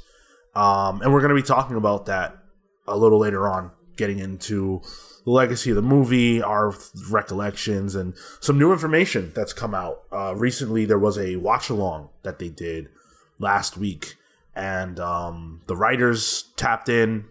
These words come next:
and, uh, made some comments. Uh, the direct-, the directors made some comments. So, uh, that, that's been a thing they've been doing lately. James Gunn has been doing watch-alongs for the Guardians movies. And, uh,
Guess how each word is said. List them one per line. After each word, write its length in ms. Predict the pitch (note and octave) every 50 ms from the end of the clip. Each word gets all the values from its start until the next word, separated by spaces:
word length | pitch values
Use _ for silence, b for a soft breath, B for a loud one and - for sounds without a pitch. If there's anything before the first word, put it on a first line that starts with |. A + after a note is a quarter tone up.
| - _
and, 300 | - G#2 G#2 G2+ G2+ G2
uh, 220 | G2+ G2+ G2+ F#2+ F#2
made 200 | G#2 G#2+ G#2 -
some 120 | - A2
comments. 640 | - A2 G#2 G2+ G2+ G#2 G2+ G#2 G2+ G2 - - - -
Uh, 140 | F#2+ F#2
the 100 | F#2 F#2 F2
direct-, 440 | G2 A2 A2 A2 - - - F#2 F#2
the 80 | G#2+
directors 460 | F2+ G2 G2 A2 G#2+ - - G#2+ G2
made 200 | G#2+ G#2 G2 F#2+
some 140 | - G2+ G2+
comments. 460 | - G2+ F#2+ F#2+ F#2+ F#2+ F#2 F2+ F2+
So, 340 | - - - F2 E2+ E2+ - B B B B B B B B B B B
uh, 200 | - F#2+ F#2+ F#2+ F#2
that, 220 | A2 B2+ B2+ A2+
that's 180 | B2 B2+ - -
been 120 | D3 B2+
a 60 | A#2+
thing 220 | - - B2 A2+ A2
they've 120 | G#2 G2+
been 120 | G2 G2+ F#2+
doing 220 | G#2 G2+ G#2 G2+
lately. 240 | G2+ F#2+ F#2 G2 G2 F2
James 300 | F#2+ G2 G2 F#2+ F#2 -
Gunn 400 | - G#2+ G#2 G#2 G2+ G2+ G2 G2+ -
has 140 | A2 G2 F#2
been 100 | G2 F#2
doing 240 | G2+ G2 F#2+ G2
watch-alongs 600 | F2+ F#2+ F#2+ F#2 - - F#2 F2+ F2+ G2 G2 F#2+ -
for 80 | - E2+
the 80 | E2
Guardians 480 | D#2+ - G2+ A#2+ C3+ A2+ G2 F#2 E2+ -
movies. 460 | G2+ F#2 F2 E2+ F2+ E2+ D#2+ - - _ _ _ _ _ _ _ _ _ _ _ _ _ _ _ _ - -
And, 340 | E2+ G2 F2 F2+ F2 E2+ D#2+
uh, 260 | F#2 E2+ E2+ E2+ D#2+